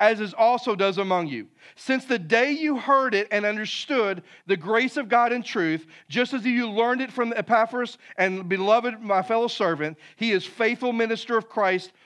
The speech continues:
of your behalf and has made known to us the love in your spirit." Now, we don't have time to dissect that, but here's what Paul says. Paul says, "Listen, here's who I am. I'm an apostle. What I'm saying brings credibility, but I want you to know this,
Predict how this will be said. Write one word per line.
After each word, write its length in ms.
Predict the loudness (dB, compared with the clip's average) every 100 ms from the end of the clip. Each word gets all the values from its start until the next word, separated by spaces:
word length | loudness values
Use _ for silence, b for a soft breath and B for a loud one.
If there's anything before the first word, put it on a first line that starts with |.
| b
of 180 | -4 -2
your 180 | -2 2
behalf 540 | 2 4 2 2 0 B B
and 160 | 0 2
has 180 | 0 2
made 260 | 2 2
known 240 | 2 0 0
to 160 | 0
us 160 | 0 0
the 120 | -2
love 400 | 2 4 4 2
in 100 | -4
your 100 | -4
spirit." 380 | -6 -2 -2 2
Now, 220 | 2 2 B B
we 80 | 0
don't 80 | 0
have 80 | 0
time 260 | -2 -2
to 60 | 2
dissect 520 | 2 2 2 0 2
that, 240 | 0 0 -4 B
but 100 | -6
here's 180 | -2 0
what 140 | -2 0
Paul 200 | 0 0
says. 260 | 0 0
Paul 180 | 0 -2
says, 140 | -2 -4
"Listen, 300 | -2 -2 -10 B
here's 280 | -4 -2 0
who 160 | 2 2
I 160 | 2
am. 180 | 2 2
I'm 120 | 0
an 60 | -2
apostle. 600 | 0 2 2 0 -6 -6 b -4
What 120 | 0
I'm 140 | 0
saying 260 | 0 -2 0
brings 240 | -4 -4
credibility, 720 | -2 -2 0 -2 0 -2 -4 -8 b b
but 100 | 2
I 60 | 2
want 260 | 2 -2
you 80 | -2
to 60 | -2
know 80 | 0
this, 400 | -2 -4 -14